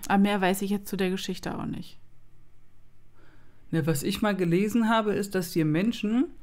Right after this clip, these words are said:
Speaker 2: mit unseren Augen nicht alles sehen können, was da ist.
Speaker 1: Ja.
Speaker 2: Also wir sehen vielleicht, weiß ich nicht,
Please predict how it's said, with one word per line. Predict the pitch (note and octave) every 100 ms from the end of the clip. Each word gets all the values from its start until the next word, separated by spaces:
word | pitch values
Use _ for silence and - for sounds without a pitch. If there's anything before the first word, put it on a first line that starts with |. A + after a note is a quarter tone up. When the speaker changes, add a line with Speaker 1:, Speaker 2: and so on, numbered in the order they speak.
| - - - -
Speaker 2:
mit | E3+ D3+
unseren | F#3 G3 F3+ E3
Augen | - F#3+ F#3+ F#3 G#3 D#4+ - - - - - - -
nicht | F3 G3+ -
alles | D#3+ F#3 F3
sehen | D3+ F#3+ G#3+ G#3+
können, | G#3 G3
was | E3+ E3+
da | C#3+ C3
ist. | - C3+ - - - - - - -
Speaker 1:
Ja. | A3 F3+ - - - - - - - - - -
Speaker 2:
Also | D#3+ D3+ D#3 D3 - - - - - - -
wir | D3+ D#3+
sehen | D3+ F3 E3+
vielleicht, | F3 E3 D#3+ -
weiß | - A#2+ C#3
ich | C#3+
nicht, | C3+ B2+ -